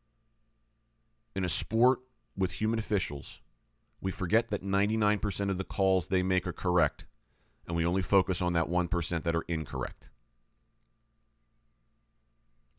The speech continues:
We live in a "what have you done for me lately" type of crowd.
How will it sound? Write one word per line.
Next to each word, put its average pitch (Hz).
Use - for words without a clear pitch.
We 92
live 98
in 101
a 90
"what 95
have 98
you 101
done 101
for 98
me 95
lately" 87
type -
of 76
crowd. 65